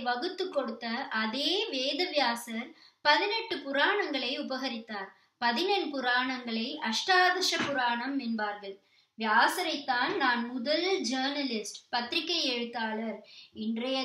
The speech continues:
ஜேர்னலிஸ்டுகளுக்கெல்லாம் ஐடியலாக, முன் உதாரணமாக இருப்பவர் என்று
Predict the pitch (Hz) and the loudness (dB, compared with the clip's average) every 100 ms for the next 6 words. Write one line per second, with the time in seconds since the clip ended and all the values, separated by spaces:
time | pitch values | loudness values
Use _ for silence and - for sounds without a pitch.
0 | 226 262 277 311 311 302 - 269 262 254 | -2 -2 -2 0 -2 -4 -6 -6 -6 -6
1 | 247 240 247 320 392 - 233 294 392 403 | -6 0 0 0 -2 0 0 2 2 2
2 | 359 285 233 214 214 202 - - 254 359 | 2 2 2 2 0 -6 -10 -8 -4 -4
3 | 480 427 294 285 294 285 262 240 233 214 | -4 -4 2 6 6 6 2 -2 -2 -2
4 | 247 262 262 269 247 226 240 214 - _ | -6 -6 -6 -4 -4 -4 -4 -6 -8 _
5 | - - 285 262 240 | -20 -4 0 0 -2